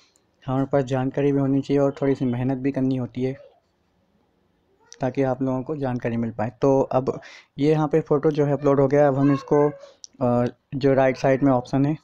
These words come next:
तो यहाँ पे हम अपने, यहाँ पे भी कुछ आपको background मिल जाते हैं अगर आप इनमें से कोई लेना चाहें तो, but मैं यहाँ से कोई नहीं लेना चाहता। यहाँ पे left side वाले पे मैं और tick करूँगा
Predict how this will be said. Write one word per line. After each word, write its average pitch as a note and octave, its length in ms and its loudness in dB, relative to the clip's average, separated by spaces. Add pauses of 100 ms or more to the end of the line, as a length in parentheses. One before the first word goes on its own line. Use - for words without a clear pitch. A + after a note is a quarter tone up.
तो C3 60 -2
यहाँ B2 240 0
पे C#3+ 60 2
हम C#3 160 2
अपने, C#3 320 -2 (380)
यहाँ C3+ 280 -2
पे E3 100 -4
भी D#3+ 120 -4
कुछ E3 240 -2
आपको D3+ 440 2 (100)
background C3 680 0
मिल C3 160 0
जाते A#2 320 -2
हैं B2+ 180 -4 (420)
अगर B2+ 220 0
आप B2+ 160 0
इनमें C3 240 4
से C3 120 -6
कोई B2+ 320 0
लेना B2 240 -2
चाहें A#2 280 -4
तो, B2 140 -2
but C3+ 220 -2
मैं D3 160 2
यहाँ C3+ 180 2
से C#3+ 120 -4
कोई C#3+ 160 4
नहीं C#3+ 140 2
लेना C3 220 -2
चाहता। B2 280 -4
यहाँ C3 140 -4
पे B2+ 160 -8
left B2+ 300 -4
side B2 200 -2
वाले B2 180 -2
पे B2+ 100 -4
मैं B2+ 100 0
और B2+ 200 0
tick C3+ 200 -8
करूँगा B2+ 340 -4